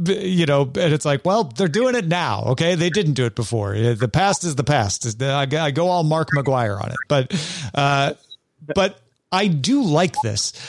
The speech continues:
I do like this because balls and strikes shouldn't be subjective. I know some people argue, like, "Oh, it's the beauty of the game. You get used to the umpire and everybody's on the same page."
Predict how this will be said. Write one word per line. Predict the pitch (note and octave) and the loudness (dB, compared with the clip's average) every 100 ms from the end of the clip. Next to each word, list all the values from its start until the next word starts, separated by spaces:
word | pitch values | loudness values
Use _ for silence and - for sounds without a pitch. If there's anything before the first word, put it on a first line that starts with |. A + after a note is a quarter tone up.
| - | -6
I | E3 | 0
do | E3+ C#4+ | 2 2
like | C4 A#3+ | 2 0
this | A3 | 0
because | - F#3 D3 | 0 0 2
balls | D#3 F#3+ | 2 2
and | F3 | 0
strikes | E3 F3 D#3+ - | 0 2 2 0
shouldn't | - - F#3+ F#3+ F3+ D3 | -2 -2 2 2 2 2
be | D3+ | 0
subjective. | - A#2+ C3+ B2 C#3 | -2 -2 -2 0 -2
I | C3+ F3+ | -2 0
know | G3+ | 2
some | F#3+ F3 | 2 0
people | D3+ D3 C#3 | 0 2 2
argue, | C3+ C3 C3+ | 2 0 0
like, | C3 A3 | 0 0
"Oh, | B3 | 0
it's | A3 | 0
the | - | -4
beauty | F#3+ A#3+ A#3+ | -2 -2 -2
of | A#3 | -2
the | A3 | 0
game. | A#3 A3+ G3 | 0 0 0
You | F3+ | 2
get | G3+ | 2
used | G#3 A3 | 2 0
to | G3 | 0
the | G#3 | 0
umpire | G#3 F#3 F3+ | 2 2 2
and | E3+ | 2
everybody's | F3+ G3 F3 | 0 0 0
on | F#3 | 0
the | |
same | D#3+ F#3 D#3 | 0 0 2
page." | D#3+ B2 | 2 2